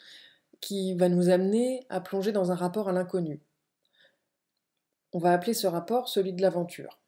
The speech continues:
Giorgio Agamben, un philosophe italien, encore vivant, contemporain donc,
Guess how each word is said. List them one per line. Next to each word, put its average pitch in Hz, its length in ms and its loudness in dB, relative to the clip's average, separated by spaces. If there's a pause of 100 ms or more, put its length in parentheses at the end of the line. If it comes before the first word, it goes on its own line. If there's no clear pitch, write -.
(2500)
Giorgio 202 260 2
Agamben, 196 680 2
un 160 340 -4
philosophe 175 480 -2
italien, 175 540 -4
encore 170 280 -8
vivant, 170 440 -10 (560)
contemporain 170 540 -6
donc, 208 300 -6